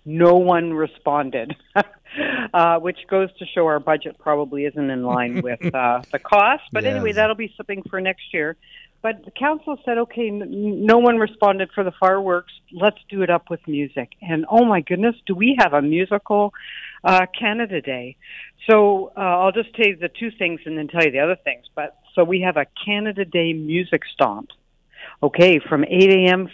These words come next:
Speaker 1: four P M. Stomp, walk, wheel, dance your way among the four downtown locations.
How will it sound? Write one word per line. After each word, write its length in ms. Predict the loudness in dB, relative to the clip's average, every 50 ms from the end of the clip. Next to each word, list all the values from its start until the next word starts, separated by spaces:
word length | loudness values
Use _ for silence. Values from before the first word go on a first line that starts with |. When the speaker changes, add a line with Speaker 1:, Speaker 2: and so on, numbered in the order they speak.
| -2
Speaker 1:
four 160 | -2 -2 -2
P 220 | -2 -4 -6 -4 -2
M. 300 | 0 -2 -2 -4 -8 -14 -16 -18 -4
Stomp, 440 | 0 0 2 2 2 0 -2 -4 _
walk, 420 | -4 0 2 2 2 0 -2 _ -8
wheel, 320 | -4 0 0 2 2 0
dance 420 | 0 0 0 2 0 0 -2 -4 -8
your 140 | -10 -10 -8
way 260 | -6 -4 0 0 2
among 480 | 2 0 0 -2 -2 -2 -2 -4 -4 -4
the 120 | -4 -6 -6 -8 _ _
four 300 | 0 2 2 2 2 0
downtown 520 | 0 -2 -2 -2 -2 -4 -4 -4 -4 -4
locations. 640 | -4 -6 -6 -6 -4 -4 -4 -6 -8 -12 -12 -12 -12